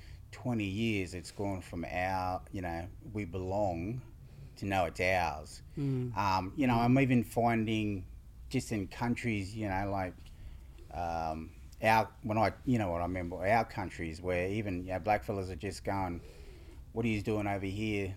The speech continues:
Speaker 1: This is our country." It's like, "Well, aren't we all still one people?" I mean, are we becoming, I'm just getting a bit off track here, but do you think we're becoming a little bit too
Speaker 2: Individualistic.
Speaker 1: Yes, yes, that's a good
Speaker 2: Mm.
Speaker 1: word. <laughs>
Speaker 2: Mm.
Speaker 1: Do you think?
Speaker 2: I think so.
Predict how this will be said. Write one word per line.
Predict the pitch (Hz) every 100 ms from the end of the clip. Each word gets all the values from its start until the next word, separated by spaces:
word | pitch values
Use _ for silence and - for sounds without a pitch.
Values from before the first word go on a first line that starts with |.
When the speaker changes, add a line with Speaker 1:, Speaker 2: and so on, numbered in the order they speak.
| -
Speaker 1:
This | 110
is | 95 92
our | 98 101
country." | - 98 90 104
It's | 90 -
like, | 98 -
"Well, | 127 120 -
aren't | 151 165
we | 143
all | 139 117
still | - 123 113
one | 117 104
people?" | - 123 131 190 196 -
I | 139
mean, | 147 143
are | 147
we | 151
becoming, | 143 156 185 208 208 156 131 - - - - - - - - - - -
I'm | 160
just | 160 -
getting | 151
a | 117
bit | 127 113
off | 107
track | - 151 151
here, | 135
but | 160
do | 156
you | 180
think | 240 220
we're | 196
becoming | 175 170 180 180 156
a |
little | 151 170
bit | 160 165 -
too | - 180 175 170 165 151 127
Speaker 2:
Individualistic. | 175 156 143 151 - 147 139 147 - 156 - - - - -
Speaker 1:
Yes, | 214 120 87 - - -
yes, | 165 104 -
that's | 165 143
a | 139
good | 139
Speaker 2:
Mm. |
Speaker 1:
word. | 101 277 -
<laughs> | 240
Speaker 2:
Mm. | - 233 226 202 143 123 120 107 -
Speaker 1:
Do |
you | 160
think? | 156 226 349 - -
Speaker 2:
I | 185
think | 185 180 175
so. | - 117 113